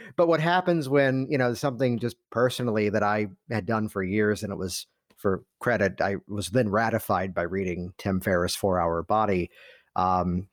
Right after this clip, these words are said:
the catchphrase of thirty up, thirty before thirty, where I make it a point to have thirty grams of protein in the first thirty minutes of waking up. And I, I kept that up ever since I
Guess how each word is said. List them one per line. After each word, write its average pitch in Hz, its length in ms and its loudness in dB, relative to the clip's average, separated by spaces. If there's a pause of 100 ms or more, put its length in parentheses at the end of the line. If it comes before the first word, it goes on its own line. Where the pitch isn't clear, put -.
(120)
the 90 160 -2
catchphrase 107 600 0
of 98 320 -2 (220)
thirty 107 300 4
up, - 200 -4
thirty 131 220 2
before 107 380 0
thirty, 95 420 0 (460)
where 107 120 0
I 107 80 2
make 110 220 0
it 101 60 -2
a 95 40 -4
point 107 380 0
to 90 60 -2
have 95 460 -2 (120)
thirty 101 240 2
grams 95 340 0
of 98 80 -4
protein 98 440 -2
in 92 60 -2
the 87 60 -4
first 92 360 -2
thirty 95 200 2
minutes 90 320 -2
of 98 120 -4
waking 92 320 -2
up. 92 240 -2 (600)
And 202 380 0 (100)
I, 202 240 0
I - 80 0
kept - 340 -2
that 113 160 2
up 110 200 0
ever 101 240 0
since 98 400 -2
I 92 320 0